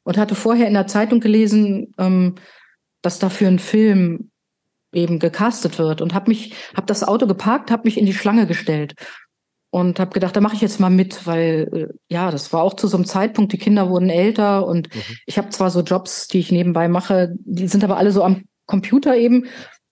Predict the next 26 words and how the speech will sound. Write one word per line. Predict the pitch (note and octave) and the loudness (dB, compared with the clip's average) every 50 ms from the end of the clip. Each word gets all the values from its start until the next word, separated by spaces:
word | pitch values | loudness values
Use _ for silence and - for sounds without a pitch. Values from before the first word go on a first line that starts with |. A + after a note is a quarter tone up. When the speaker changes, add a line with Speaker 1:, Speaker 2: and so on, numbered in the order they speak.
| _ - | _ 0
Speaker 1:
und | F#3 F#3+ | 2 2
dann | F#3 F3+ F#3 | 4 4 2
hab | F#3+ | 2
ich | F3+ - | 0 0
gedacht, | - F#3 F3+ F3 | -2 -2 -2 -2
ich | - - | 0 -2
muss | F#3 - | 0 2
mal | G#3+ G#3+ - | 2 2 2
irgendwie | G3+ - F#3+ | 2 2 2
raus | F#3+ - F3+ G#3+ A3 G3+ G#3 G#3+ | 0 2 2 2 4 2 2 2
und | G#3+ G3 F3+ - G#3 | 0 0 0 2 0
mich | F#3+ F#3+ F#3+ | -2 0 0
wieder | F#3+ F#3 G3 F#3 - | -2 0 2 2 2
auch | - - | 2 0
kreativ | - - A#3+ A3 G3 G3+ - B3 A3+ | -2 0 2 2 2 2 0 -2 0
verwirklichen, | - A#3 G3+ F3 G3+ G#3 G#3 G#3 F#3 F#3+ F#3+ F3 - - - - - - - - - - - _ _ _ _ _ _ _ _ _ _ _ - | 2 0 2 2 2 2 2 0 -2 0 0 -2 -2 -4 -16 -20 -20 -18 -18 -20 -20 -20 -20 _ _ _ _ _ _ _ _ _ _ _ -8
abgesehen | F#3 F#3+ - - - E3+ E3 F#3+ F#3 F#3+ F#3+ | -8 -8 -6 -4 -4 0 2 4 4 4 4
von | F#3 F#3+ F#3 E3 | 2 2 -2 -2
den | D#3+ D#3+ D#3 | -2 -2 -4
kleinen | - - E3 E3 F3 F3 | -2 -2 0 0 0 0
klassischen | - - - F#3 F#3+ G3 - G#3 - - F#3+ | -2 -2 -2 0 0 0 0 -2 0 0 0
Konzertauftritten, | F3+ - F3+ F3 - F#3 E3 D#3+ - D#3+ D#3 - - - D#3 - D#3 C#3+ | 0 0 -2 -2 0 -2 -4 -2 -4 -6 -6 -6 -6 -8 -6 -4 -4 -4
die | D3+ C#3+ | -4 -6
ich | C#3+ - | -6 -6
hatte. | D#3 D3+ - D3 C#3+ _ _ _ _ _ _ - - _ _ _ - | -8 -6 -6 -8 -10 _ _ _ _ _ _ -20 -20 _ _ _ -4
So, | F3+ F#3 G3 F3+ C#3 - - _ | 0 2 2 2 2 0 -6 _